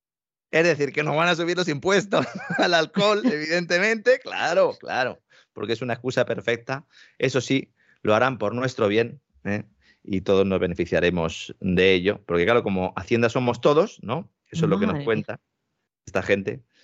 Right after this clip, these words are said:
Speaker 1: Pues sí, sí, sobre todo somos todos, eh, como Irene Montero, ¿no? Que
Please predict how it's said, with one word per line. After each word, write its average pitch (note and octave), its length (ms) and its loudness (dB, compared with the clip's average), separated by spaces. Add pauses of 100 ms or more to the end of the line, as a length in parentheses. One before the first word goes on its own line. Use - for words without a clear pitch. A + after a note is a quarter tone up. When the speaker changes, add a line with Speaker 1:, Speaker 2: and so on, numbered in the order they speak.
(200)
Speaker 1:
Pues - 160 -6
sí, - 100 -4
sí, F#2+ 140 -4
sobre A#2+ 240 6
todo E3 500 4
somos C3 300 -4
todos, D#3 340 0
eh, F#2+ 520 2
como F2+ 200 0
Irene G2 160 2
Montero, F#2 400 0
¿no? F#3 160 -4
Que F2+ 260 -4